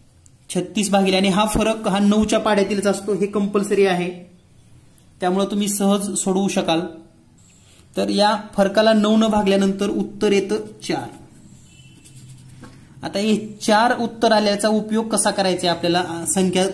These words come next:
तयार करत असताना, तर तुम्ही एक आणि एकपेक्षा मोठी संख्या चारने पाच, दोन, दोनपेक्षा मोठी चारने मोठी सहा, तीन सात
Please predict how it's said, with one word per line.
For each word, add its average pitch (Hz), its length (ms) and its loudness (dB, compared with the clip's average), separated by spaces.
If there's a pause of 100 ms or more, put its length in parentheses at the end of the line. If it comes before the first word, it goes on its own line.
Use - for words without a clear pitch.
तयार 180 200 2
करत 170 240 0
असताना, 156 320 -2 (500)
तर 180 80 2
तुम्ही 214 380 -2
एक 208 360 -2 (420)
आणि 202 260 0
एकपेक्षा 214 420 -2
मोठी 220 420 -2
संख्या 214 380 -2
चारने 202 380 0
पाच, - 640 -4 (1120)
दोन, 196 520 0
दोनपेक्षा 202 480 0
मोठी 202 680 -4 (400)
चारने 196 340 0
मोठी 196 320 -2
सहा, 175 340 -2 (260)
तीन 214 380 0 (280)
सात 170 340 -2